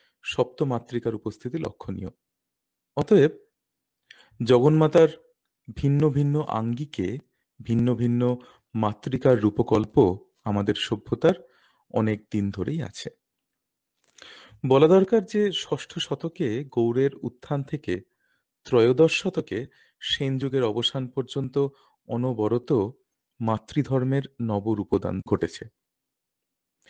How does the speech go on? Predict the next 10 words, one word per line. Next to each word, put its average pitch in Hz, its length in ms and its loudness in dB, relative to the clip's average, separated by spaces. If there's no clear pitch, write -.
হারিয়ে 143 320 4
যাওয়া 139 380 6
হরপ্পা 127 320 2
সভ্যতা - 440 -4
থেকে 127 280 -6
বাঙালির 104 420 -4
সুপ্রাচীন - 840 -6
গঙ্গা 107 360 0
রিরাই 104 300 2
যুগের 104 340 0